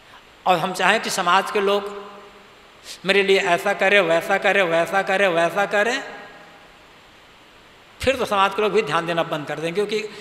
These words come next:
सोचे, "भैया, इसी इच्छा पूरी होती नहीं है, जितना करो इसकी कामना बढ़ती जाती है।" फिर वो लोग उपेक्षा करना शुरू कर देंगे।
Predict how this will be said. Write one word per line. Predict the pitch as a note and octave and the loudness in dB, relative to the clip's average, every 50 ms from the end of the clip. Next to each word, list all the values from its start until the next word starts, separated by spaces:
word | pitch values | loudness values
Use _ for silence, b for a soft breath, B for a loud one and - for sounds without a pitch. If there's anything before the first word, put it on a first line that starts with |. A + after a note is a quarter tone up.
| B B - - | B B -8 -6
सोचे, | A3 G#3+ B3+ A#3+ | -4 -2 0 0
"भैया, | G3 G#3 A#3 A#3 | 0 2 0 0
इसी | G#3 G3 - - A3+ | 0 0 -2 -2 -4
इच्छा | G#3 A3+ A3 G3+ - - - G3 | -4 -4 -6 -6 -4 -2 -2 -2
पूरी | G3 G3 - G3 G3 G#3 | 0 0 0 0 2 0
होती | F#3 D3 E3+ E3 - A3+ A3+ | 0 -2 -2 -2 0 2 2
नहीं | G#3+ G#3+ G#3+ G#3 G3+ | 2 2 2 2 0
है, | F#3 F3 D3+ C#3 C#3+ | -2 -2 -4 -4 -4
जितना | D#3+ G3 G3 G#3+ G#3 G#3+ | -4 -4 -2 -2 -2 -2
करो | G3+ G#3 G3+ G3+ | 0 0 0 0
इसकी | G3+ F3 G3 | 0 -2 -2
कामना | F#3+ F#3 E3+ E3 F3 G3 F#3+ | -2 -2 -2 -2 -2 -2 -4
बढ़ती | F3 F#3 F3 - G3 | -4 -4 -4 -2 -2
जाती | F#3+ F3+ D#3 F#3 F3+ D#3+ | -2 -2 -2 -2 -4 -4
है।" | D3+ D3+ C#3 B2 - - - - - - - - - - - | -4 -6 -10 -14 -16 -18 -20 -20 -20 -20 -20 -20 -18 -6 -2
फिर | A3+ A#3+ | 0 2
वो | A#3+ A#3+ | 4 4
लोग | A#3+ A#3+ A#3+ A#3+ - - - - - - | 4 2 0 -2 -4 -10 -12 -8 -4 -2
उपेक्षा | A#3 A3+ - A#3 A3 - A#3 A#3 | 0 2 2 2 2 2 2 2
करना | A3+ G#3 F#3+ F#3 F3 | 2 0 0 0 -2
शुरू | - E3+ E3 D#3 | -4 -4 -4 -6
कर | C#3 C#3+ C3+ B2+ | -6 -8 -10 -10
देंगे। | B2+ C3 C3 | -12 -14 -14